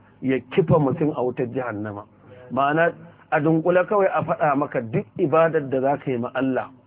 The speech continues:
tunda ai an faɗi muƙam-, matsayi guda biyu, bainar rukun wal muqam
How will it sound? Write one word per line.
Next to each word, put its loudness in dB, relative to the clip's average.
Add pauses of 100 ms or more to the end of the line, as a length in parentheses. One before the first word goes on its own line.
(460)
tunda 2
ai 2
an 0
faɗi -2
muƙam-, 0 (220)
matsayi 2
guda -2
biyu, -6 (960)
bainar 2
rukun 0
wal 4
muqam 0